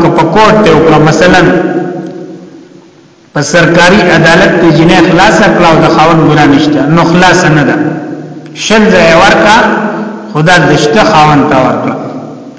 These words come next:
چې کله د خاوند ګناه نه، که خاوند بیماری نفقه نه ورکوي، نو قاضي د هغه قائم مقام کې دی شي، قاضي چې ولا ډیګري ورکړي، دا طلاق شي. او که د خاوند نقصان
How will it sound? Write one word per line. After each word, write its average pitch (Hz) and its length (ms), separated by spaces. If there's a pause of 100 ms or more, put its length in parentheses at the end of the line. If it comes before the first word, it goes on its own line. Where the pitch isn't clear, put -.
(340)
چې 151 120 (120)
کله 190 260
د 160 40 (120)
خاوند 175 300 (100)
ګناه 147 220
نه، 135 120 (180)
که - 140
خاوند 185 280 (120)
بیماری 190 500 (1080)
نفقه 170 400
نه 233 200
ورکوي، 185 400 (460)
نو 156 100 (140)
قاضي 175 360
د - 40 (140)
هغه 185 200 (120)
قائم 165 300
مقام 160 280 (100)
کې 160 160
دی 160 120
شي، 160 140 (120)
قاضي 180 300
چې 190 60
ولا 170 260 (280)
ډیګري 160 280
ورکړي، 170 400
دا 147 60
طلاق 143 400
شي. 147 80 (840)
او 139 60
که 175 180
د 160 100 (140)
خاوند 196 340 (160)
نقصان 190 460